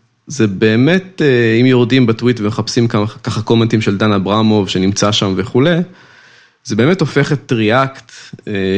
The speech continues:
או החלק ה-D S L של React ליותר שפה high level ופחות שפה JavaScriptית. כי זה הופך להיות שפה שהיא מטה שפה.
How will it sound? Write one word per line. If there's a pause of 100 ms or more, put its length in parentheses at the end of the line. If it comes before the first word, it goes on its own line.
(580)
או
החלק
ה-D
S
L
של
React (260)
ליותר
שפה
high (420)
level
ופחות (100)
שפה
JavaScriptית. (1200)
כי
זה
הופך
להיות
שפה
שהיא
מטה
שפה.